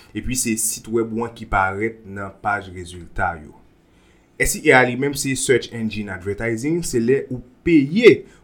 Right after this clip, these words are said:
pou sit wèb ou an ka parèt nan rezilta rechèch sa yo. Lè sa a, li parèt nan lis ki toujou anwo nèt la, oubyen a dwat. Jeneralman, nou konn wè lyen sa yo parèt sou koulè ble.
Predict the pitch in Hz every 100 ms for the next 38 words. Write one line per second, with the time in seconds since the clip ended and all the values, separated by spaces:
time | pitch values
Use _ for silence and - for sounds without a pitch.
0 | - 110 - 117 98 101 95 101 95 92
1 | 92 98 107 104 95 87 85 90 85 -
2 | - 113 - 92 69 69 _ _ _ -
3 | 104 104 107 110 101 98 95 98 90 101
4 | 95 98 131 131 - - _ _ _ -
5 | 110 104 107 107 - 120 107 107 101 95
6 | 110 117 104 107 104 107 101 104 98 98
7 | 90 92 90 90 95 87 - _ _ -
8 | 101 101 101 101 101 95 98 95 101 110
9 | 110 - - 95 107 104 101 95 98 95
10 | 92 98 - - 92 104 98 90 85 90
11 | 85